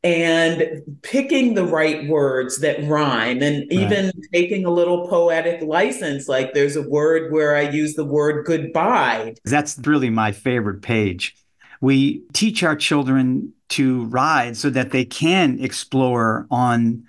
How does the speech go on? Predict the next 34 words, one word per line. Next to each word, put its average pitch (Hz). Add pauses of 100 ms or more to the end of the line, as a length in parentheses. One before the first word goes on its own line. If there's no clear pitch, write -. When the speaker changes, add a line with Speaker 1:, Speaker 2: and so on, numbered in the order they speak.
(180)
Speaker 2:
on 120
their 113
own 113
and 120
take 139
a 131
little 127
bit 113
of 117
self-agency 127 (300)
and, 123
you 143
know, 117
give 135
them 131
the 120
ability 120
to 113
roam 127
the 120
neighborhood 117
and, 107 (260)
and 113
be 127
off 131
on 113
their 110
own. 117
And 113
the 113
page 127 (140)
we're 113
talking 131
about 98